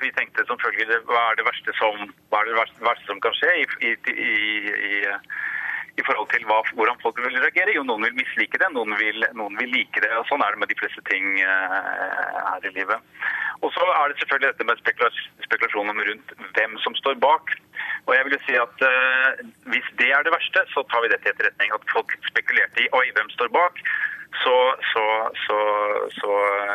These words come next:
så tar vi dette i etterretning. Vi har ikke, som sagt, ikke prøvd å lure noen til å kjøpe noe, melde seg på noe,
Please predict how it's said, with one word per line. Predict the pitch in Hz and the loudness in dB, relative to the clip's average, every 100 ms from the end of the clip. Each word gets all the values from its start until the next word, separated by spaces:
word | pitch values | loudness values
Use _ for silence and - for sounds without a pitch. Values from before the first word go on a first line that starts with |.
| 101 98 | -4 -8
så | - | -4
tar | 104 | 0
vi | 104 | 0
dette | 95 95 | 0 -2
i | |
etterretning. | 98 - - 110 | -4 -4 -4 0
Vi | 113 | 2
har | 135 | 2
ikke, | 139 135 - | 2 -2 -4
som | 139 | 0
sagt, | 156 135 | 0 0
ikke | - | 0
prøvd | 101 92 | 0 2
å | 95 | 2
lure | 139 | 2
noen | 131 - | 0 -2
til | 151 | 0
å | |
kjøpe | 190 196 175 | 2 2 2
noe, | 180 165 | 0 2
melde | 160 160 | 0 0
seg | 147 - | -2 0
på | 147 143 147 | 2 2 0
noe, | 143 | -2